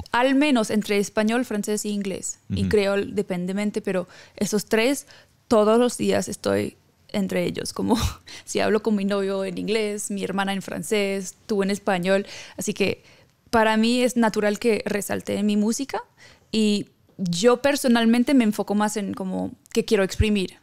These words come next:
Speaker 1: por ejemplo, cuando quiero exprimir algo romántico, ah, o voy hacia el español o el francés, cuando,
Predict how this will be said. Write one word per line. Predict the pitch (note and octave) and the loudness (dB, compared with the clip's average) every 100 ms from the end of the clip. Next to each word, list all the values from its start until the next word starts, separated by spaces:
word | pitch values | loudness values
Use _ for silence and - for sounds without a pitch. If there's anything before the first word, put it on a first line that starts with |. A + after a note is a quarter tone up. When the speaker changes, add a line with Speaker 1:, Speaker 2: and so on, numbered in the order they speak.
| - | -8
Speaker 1:
por | G3 | -4
ejemplo, | G3+ G3 G3 | -2 -2 -4
cuando | G3+ F#3+ | -4 -4
quiero | F#3+ G3+ G3 | -4 -4 -4
exprimir | - G#3+ G3+ F#3+ | -6 -6 -4 -4
algo | F#3 G3+ | -2 0
romántico, | G3+ G#3 A3 G#3 G3+ F#3+ G3+ G3 G3 - - - - | 0 2 2 0 -2 -4 -2 -2 -4 -12 -20 -18 -4
ah, | G3+ F#3 - - - - | 0 0 -2 -8 -16 -10
o | - G3 F#3 F#3+ - - - _ - - | -2 0 2 0 -4 -6 -12 _ -12 -6
voy | G3 G3+ F#3+ | 0 0 0
hacia | G3 - | -4 -2
el | F#3+ | -4
español | F#3 G#3 G3+ F#3 F#3+ - | -2 -2 -2 -2 -4 -4
o | |
el | F#3+ | -4
francés, | - G3 F#3+ F#3+ G3 - - - - - | -4 -4 -2 -2 -4 -8 -20 -20 -20 -4
cuando, | G#3 G3 G3 | 0 2 0